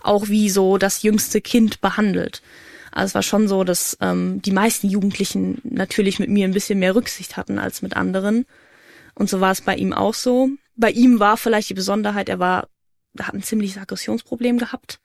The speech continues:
Also er hatte immer so, er hat immer Mitbewohner angegriffen und sowas und gedroht, sie zu schlagen und ist auch öfter mal an die Decke gegangen und ausgerastet.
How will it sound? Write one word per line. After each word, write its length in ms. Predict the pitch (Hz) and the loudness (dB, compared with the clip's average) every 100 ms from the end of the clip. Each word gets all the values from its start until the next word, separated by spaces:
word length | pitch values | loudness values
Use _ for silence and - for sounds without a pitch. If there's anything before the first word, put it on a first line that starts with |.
| _ - - - - | _ -20 -20 -20 -20
Also 160 | - - | -10 -6
er 60 | 196 | -4
hatte 160 | 196 | -4
immer 220 | - 196 185 | -2 0 0
so, 400 | 185 180 190 208 _ _ _ _ _ _ _ _ _ _ | 0 0 -2 -4 _ _ _ _ _ _ _ _ _ _
er 120 | - | -6
hat 100 | 202 | -6
immer 260 | - 208 190 | -2 0 2
Mitbewohner 540 | 196 226 247 220 220 | 2 2 0 0 -2
angegriffen 580 | 233 233 214 226 233 226 | 0 -2 -2 -6 -6 -4
und 160 | 220 214 | -4 -4
sowas 480 | 214 208 208 208 - | -4 -4 -4 -4 -4
und 300 | 196 190 - | -6 -6 -8
gedroht, 420 | - - 220 - | -8 -2 -2 -2
sie 80 | 202 | -6
zu 140 | 196 | -6
schlagen 840 | - 202 233 226 214 202 202 196 | -6 -4 -2 -2 -2 0 0 -2
und 220 | 202 185 - | -2 -4 -4
ist 180 | - | -6
auch 200 | 214 196 - - | -4 -8 -8 -4
öfter 300 | 214 - 214 | -4 0 0
mal 200 | 196 202 | 2 2
an 80 | 202 | 0
die 100 | 190 | 0
Decke 300 | 226 - 208 | -2 -2 -6
gegangen 320 | 202 202 202 | -4 -2 -2
und 80 | 185 | -2
ausgerastet. 840 | 226 - 214 208 - 233 233 | -4 -4 -6 -6 -4 -2 -4